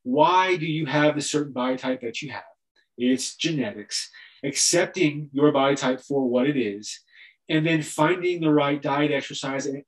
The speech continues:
and lifestyle to maintain your specific body type so that you can come to terms with it, you can be happy with it as it is. And then maybe once you have done all those things and you have genuinely accepted your body for what it is, then you can look at some,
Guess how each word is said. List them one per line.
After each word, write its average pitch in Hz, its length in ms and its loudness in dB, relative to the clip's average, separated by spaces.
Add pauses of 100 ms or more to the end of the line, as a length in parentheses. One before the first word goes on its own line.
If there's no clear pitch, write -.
and 131 240 0
lifestyle 127 640 0
to 131 180 -12
maintain 165 760 -4
your 147 320 4
specific 151 600 -2
body 147 260 0
type 110 340 -4 (460)
so 165 180 2
that 156 260 4
you 165 480 -2
can 147 220 -4
come 160 220 -2
to 156 100 -8
terms 165 320 -2
with 156 140 4
it, 165 240 2
you 127 80 -4
can 131 140 -8
be 131 100 0
happy 151 320 0
with 147 160 4
it 147 180 2
as 131 240 -2
it 123 80 0
is. 143 340 2 (280)
And 175 80 -4
then 196 160 -2
maybe 190 400 4
once 147 260 2
you 170 100 0
have 147 120 0
done 156 180 2
all 151 180 4
those 143 280 -2
things 113 320 -12
and 123 120 -8
you 156 100 0
have 131 320 -2
genuinely 160 580 0
accepted 139 480 -2
your 131 140 -2
body 127 300 0
for 123 280 -2
what 123 180 -2
it 120 100 -2
is, 131 280 -2 (240)
then 170 500 2
you 156 80 0
can 147 220 -2
look 139 240 0
at 131 140 -2 (360)
some, 127 260 -6